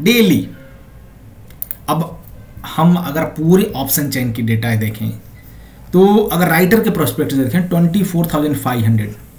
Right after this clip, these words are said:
ट्वेंटी फ़ोर थाउजेंड, ट्वेंटी फ़ोर थाउजेंड एट हंड्रेड, यहाँ पे क्या है, writer बैठा हुआ है। कॉल साइड में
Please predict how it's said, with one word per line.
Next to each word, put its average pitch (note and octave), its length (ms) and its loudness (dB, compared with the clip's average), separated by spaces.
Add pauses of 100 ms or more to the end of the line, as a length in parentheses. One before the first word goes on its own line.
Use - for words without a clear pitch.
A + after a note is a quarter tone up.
(480)
ट्वेंटी D#3+ 300 2
फ़ोर E3+ 320 -2
थाउजेंड, F3+ 280 0 (320)
ट्वेंटी E3 240 2
फ़ोर E3+ 260 0
थाउजेंड D#3 200 -2 (140)
एट C#3+ 220 -2
हंड्रेड, A#2+ 220 -2
यहाँ C3+ 300 0
पे D#3 80 -4
क्या D#3 160 -4
है, D#3 80 -2
writer A2+ 300 -2
बैठा G#2+ 240 -6
हुआ G#2 140 -6
है। A2 160 -12 (1800)
कॉल G3 240 4
साइड F#3+ 280 2
में G#3+ 220 0